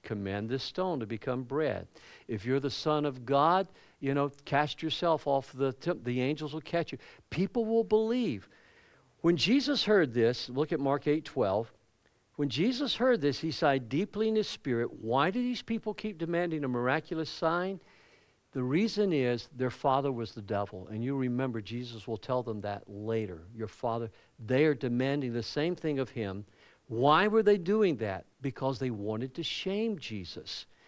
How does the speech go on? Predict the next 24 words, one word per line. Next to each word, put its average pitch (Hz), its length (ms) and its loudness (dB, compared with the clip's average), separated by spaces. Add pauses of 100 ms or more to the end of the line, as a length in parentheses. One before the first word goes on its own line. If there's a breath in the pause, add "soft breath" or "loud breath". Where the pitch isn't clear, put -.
(260 soft breath)
Because 147 340 2
if 139 100 4
they 143 120 4
could 139 200 -4
shame 240 560 4
Jesus, 117 480 -4
people 175 440 0
would 151 220 2
be 151 220 2 (160)
ashamed 131 880 4 (260 soft breath)
to 151 100 -2
be 139 200 2
identified 127 760 0
with 98 140 -6
Jesus. - 500 -10
Does 120 140 -4
that 160 120 6
make 180 120 0
sense? 202 420 0 (520 soft breath)
If 151 140 2
they 165 120 8
could 190 200 4
shame 269 480 6
Jesus, - 560 -4